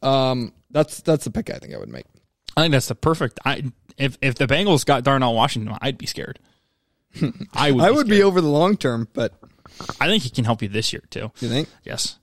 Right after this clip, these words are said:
Speaker 1: Uh, extra lineman just brawling and, you know, ca-, catch a few passes with his athletic abilities.
Speaker 2: Yeah.
Speaker 1: All right.
Speaker 2: Uh, they just signed, um, Irv Smith Junior too, so
Speaker 1: Okay.
Speaker 2: uh, I'm gonna go Mozzie Smith here. I know I was talking about him, but,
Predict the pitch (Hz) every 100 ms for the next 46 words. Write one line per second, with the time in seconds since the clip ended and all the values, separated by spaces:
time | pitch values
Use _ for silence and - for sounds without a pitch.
0 | _ 143 147 _ _ _ _ - 143 -
1 | 143 139 151 143 139 143 165 165 131 -
2 | _ _ _ _ _ _ - 131 139 170
3 | 165 135 131 139 131 - 165 - - 160
4 | 143 - 139 131 131 143 156 156 - _
5 | _ _ 127 123 - - 123 - 131 131
6 | 120 120 120 147 165 - - _ - 131
7 | 143 - _ _ _ - - _ _ _
8 | _ 135 127 127 120 131 127 - 139 123
9 | 120 113 - 110 110 104 104 123 113 127
10 | 113 - 113 107 104 110 92 - 101 104
11 | _ - 190 170 165 _ _ - 107 104
12 | - 139 156 143 131 117 113 110 - 98
13 | - 110 110 120 120 120 117 110 113 107
14 | 110 110 104 107